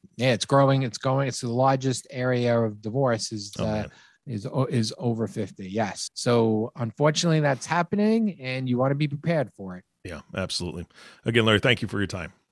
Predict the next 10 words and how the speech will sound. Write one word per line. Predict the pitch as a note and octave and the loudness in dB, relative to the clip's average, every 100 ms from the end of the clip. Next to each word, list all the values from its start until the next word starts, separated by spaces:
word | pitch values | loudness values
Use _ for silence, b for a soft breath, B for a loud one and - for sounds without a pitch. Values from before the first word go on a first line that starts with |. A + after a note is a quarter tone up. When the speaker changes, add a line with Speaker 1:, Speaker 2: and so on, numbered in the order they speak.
| _ _ _ _ - B B | _ _ _ _ -20 B B
Speaker 1:
Uh, | A#2+ | -4
thanks, | C#3+ C#3+ D#3 | 0 2 4
Eric. | F3 G3 - | 4 2 0
Always | A#2 C#3 D#3+ F3 | 0 4 6 4
a | F3 | 2
pleasure | F3 G#3 E3+ D#3 | 2 2 2 -2
speaking | F3 D3+ C#3 B2 | 0 0 0 -2
with | A2+ | -2
you. | G2+ F#2+ _ | -2 -6 _
Speaker 2:
Yeah. | - E2 | -16 -12